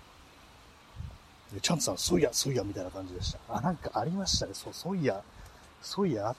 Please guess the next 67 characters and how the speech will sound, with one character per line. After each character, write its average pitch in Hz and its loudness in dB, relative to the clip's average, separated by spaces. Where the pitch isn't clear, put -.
た - -4
気 - -8
し - -6
ま 98 -8
す。 - -6
ね。 98 -8
こ 139 -4
の 147 0
な 165 4
ん - 4
か 110 4
ラ 117 6
ジ 127 2
オ 170 2
ト 180 2
ー 147 2
ク - -10
で 139 -8
も 101 -8
そ - 0
う 170 4
い 135 0
や 117 6
っ - 4
て - -6
い 104 0
う - -6
ギ 107 -4
フ 104 -6
ト - 2
あ 120 2
り 120 0
ま 127 -2
す - -10
け 98 -10
ど 90 -8
も、 87 -10
も 147 -2
し - -4
か - 0
し - -2
た - 0
ら 110 4
意 - 2
識 - 2
し - 2
て 113 4
ん - 2
の 92 -2
か 87 -8
な 87 -8
っ 85 -12
て - -18
い - -14
う 85 -16
ね。 87 -14
そ - -6
う 120 -6
い - -6
や、 - -10
そ - -4
う - 0
い 92 -6
や 85 -12
っ - -18
て 95 -12
ね。 87 -12